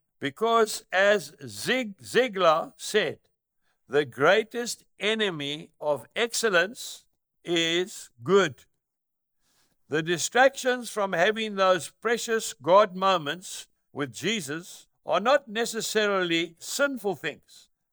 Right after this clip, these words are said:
They are often good things, like a person coming to you with a problem needing prayer. Now, any God-fearing Christian will tell you that you should help them immediately.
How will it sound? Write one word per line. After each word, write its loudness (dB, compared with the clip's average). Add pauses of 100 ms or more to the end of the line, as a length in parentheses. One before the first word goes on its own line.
(140)
They 2
are 6
often 0
good -4
things, -8 (380)
like 0
a -2
person -2
coming 0
to -8
you -4
with 0
a -4
problem 0 (160)
needing -4
prayer. 0 (480)
Now, 2
any -4
God-fearing 0
Christian -4
will -2
tell 2
you -6
that -12
you -8
should -8
help 2
them 0
immediately. -4